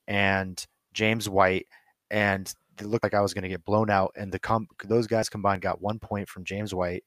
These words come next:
out of three players, and it won me the game. So Fantasy Locust is my dud this week,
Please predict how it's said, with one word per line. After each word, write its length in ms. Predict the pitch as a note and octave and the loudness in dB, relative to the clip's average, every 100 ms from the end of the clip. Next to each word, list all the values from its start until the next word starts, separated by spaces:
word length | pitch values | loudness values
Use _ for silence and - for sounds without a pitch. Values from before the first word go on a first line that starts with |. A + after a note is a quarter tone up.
| - | -8
out 100 | F#2 | -8
of 80 | - | -6
three 180 | G#2+ | -6
players, 520 | A2 F#2+ F2+ F2+ F2+ - | -4 -2 -2 -4 -8 -10
and 140 | F#2+ | -8
it 100 | F2+ | -6
won 160 | F#2+ F#2+ | -6 -6
me 100 | F#2+ | -10
the 100 | F2+ | -10
game. 320 | F2+ F2 F2 | -12 -14 -12
So 360 | - F2+ E2+ - - - _ | -6 -6 -6 -10 -20 -20 _
Fantasy 400 | - A2+ B2+ C3+ | 2 4 6 4
Locust 420 | A#2 A2+ A2+ G#2 G#2 | 6 6 4 -2 -2
is 100 | G2 | 0
my 140 | G2+ | 2
dud 220 | G2 F#2+ | 2 0
this 200 | F#2 - | -2 -6
week, 320 | F#2+ F#2 - | -4 -6 -8